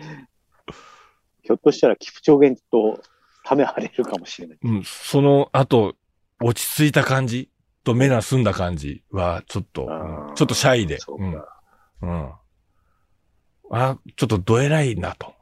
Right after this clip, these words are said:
Speaker 2: うん。
Speaker 1: ちょっと期待したいです。
Speaker 2: 期待。
Speaker 1: 関東インから出んのかな？
Speaker 2: いや、もう出ないと思いますね。あの、
Speaker 1: 出ないでしょ。
Speaker 2: ケニアに行くって言ってます。もうそれで、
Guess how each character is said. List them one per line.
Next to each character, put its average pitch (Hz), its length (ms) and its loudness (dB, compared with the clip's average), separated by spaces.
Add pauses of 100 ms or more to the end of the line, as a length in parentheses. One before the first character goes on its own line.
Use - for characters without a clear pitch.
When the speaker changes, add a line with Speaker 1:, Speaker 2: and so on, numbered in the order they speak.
Speaker 2:
う 80 60 -8
ん。 69 160 -12 (1080)
Speaker 1:
ち - 60 -18
ょ - 20 -16
っ - 40 -20
と - 120 -16
期 - 160 -12
待 95 120 -4
し - 120 -12
た - 80 -6
い 82 40 -6
で 80 60 -16
す。 - 180 -20
Speaker 2:
期 - 20 -
待。 120 160 0
Speaker 1:
関 117 120 0
東 120 160 8
イ 127 60 4
ン 123 40 -2
か 127 100 -2
ら 80 60 -4
出 107 180 6
ん 139 60 4
の 104 100 0
か - 100 -14
な？ - 80 -20
Speaker 2:
い - 20 -20 (920)
や、 170 60 4
も 175 200 4
う 156 100 2
出 180 120 6
な 170 160 4
い 110 100 2
と 104 120 -4
思 98 80 0
い 87 40 -4
ま 80 40 -10
す 80 120 -12
ね。 - 100 -12
あ 101 120 -6
の、 85 360 -6
Speaker 1:
出 143 120 6
な 208 120 6
い - 60 -10
で 135 100 -6
し - 180 -18
ょ。 113 240 -4
Speaker 2:
ケ 165 200 6
ニ 135 160 4
ア 101 40 2
に 82 240 -4
行 92 80 -10
く - 120 -10
っ - 20 -12
て 82 120 -16
言 80 100 -8
っ - 40 -14
て - 120 -16
ま - 40 -16
す。 - 140 -16
も 117 120 -4
う - 20 -6
そ 135 140 0
れ 139 60 0
で、 160 320 4